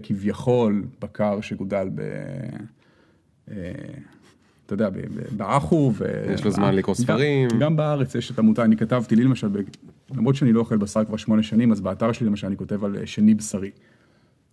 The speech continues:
Speaker 1: אני אומר, "אם אתם רוצים לאכול בשר, תאכלו בשר פעם בשבוע, במקום השני צמחוני, תאכלו בשר פעם בשבוע, תאכלו בשר טוב." יש גידול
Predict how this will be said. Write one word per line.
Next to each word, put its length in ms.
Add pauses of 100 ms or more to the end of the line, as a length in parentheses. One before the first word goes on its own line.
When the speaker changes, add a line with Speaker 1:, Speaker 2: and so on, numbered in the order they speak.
Speaker 1:
אני 60
אומר, 140 (180)
"אם 60
אתם 160
רוצים 220
לאכול 220
בשר, 280
תאכלו 260
בשר 400 (120)
פעם 240
בשבוע, 500
במקום 300
השני 260
צמחוני, 340
תאכלו 180
בשר 220
פעם 160
בשבוע, 160
תאכלו 180
בשר 280
טוב." 340 (440)
יש 440
גידול 420